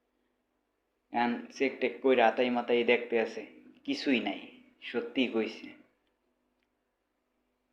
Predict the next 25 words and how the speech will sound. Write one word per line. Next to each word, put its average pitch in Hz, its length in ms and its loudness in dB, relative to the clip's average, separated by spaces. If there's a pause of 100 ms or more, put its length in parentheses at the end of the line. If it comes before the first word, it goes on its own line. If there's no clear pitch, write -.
(120)
এখন 123 320 0 (540)
এক 123 220 2
ডাহাইতে 127 320 0
আর 123 100 6
এক 120 140 0
ডাহাইতে 120 320 -4
রে 110 180 2
কইতে 113 320 -2
আছে, - 240 -8 (840)
"একটা - 200 0
মানুষের 143 420 4
লাগে 139 240 4
কিছুই 139 560 -2
নাই, 123 320 4
এটা 123 200 8 (560)
কি 135 120 -4
মাইনে 117 300 2
নেওয়া 120 280 2
যায়?" 104 240 -4 (1400)
আর 113 200 2
একজনে 120 440 2
কইতে 123 300 -2
আছে, 117 240 -4 (540)
"মাইনে 147 260 4
না 135 200 6